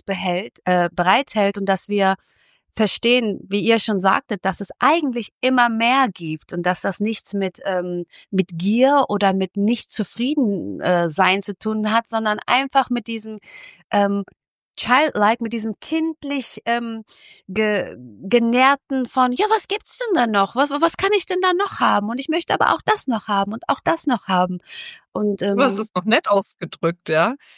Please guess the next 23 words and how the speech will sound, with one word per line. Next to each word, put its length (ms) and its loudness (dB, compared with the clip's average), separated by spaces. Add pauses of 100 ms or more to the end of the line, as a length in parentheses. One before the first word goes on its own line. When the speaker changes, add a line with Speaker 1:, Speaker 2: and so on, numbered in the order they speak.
(120)
Speaker 2:
Wenn 140 2
man 200 4 (120)
mal 160 -2
Kindern 440 0
zuhört, 480 0
Phil, 400 0 (560)
d-, 80 -6
d-, 280 -10
ne, 160 2
ich 100 -2
hab 160 0
letztens 420 -2
mal 160 2
ein 120 2
Reel 280 2
gemacht 480 0
mit 220 -4
dem 160 -4
Titel 320 0
Phil, 340 -2
der 160 2
immer 300 0
will. 260 -2